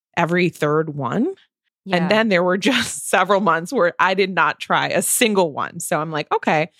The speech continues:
Speaker 1: I wonder what I was doing on, on the earlier side versus more recently."
Speaker 2: Right. Uh, mine are pretty spaced out, actually. I,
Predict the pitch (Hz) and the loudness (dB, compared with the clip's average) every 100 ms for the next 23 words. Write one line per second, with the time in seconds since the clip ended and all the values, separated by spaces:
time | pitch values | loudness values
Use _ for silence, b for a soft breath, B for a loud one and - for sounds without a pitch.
0 | b 180 175 185 175 156 139 156 147 160 | b -2 0 2 2 2 0 -2 -2 0
1 | 143 139 139 139 - 143 143 143 - 196 | 0 0 -2 -4 -2 -2 -2 -2 0 2
2 | 190 160 143 - 143 127 98 - - _ | 2 2 0 0 -4 -4 -6 -8 -16 _
3 | 156 139 - 139 160 160 139 151 - 151 | -2 -2 -2 -8 -4 -2 -2 -4 -6 -6
4 | - - - - - _ _ _ _ 175 | -6 -12 -16 -18 -20 _ _ _ _ -2
5 | 139 135 - _ B - 233 254 311 508 | 0 -2 -8 _ B -10 -4 0 2 2
6 | 403 - 202 165 - 151 143 - - 139 | 0 0 -2 0 0 0 0 -2 -4 -4
7 | - 143 - - 151 147 139 147 _ 202 | -4 -6 -2 -2 -2 -4 -6 -10 _ -4
8 | 220 | -4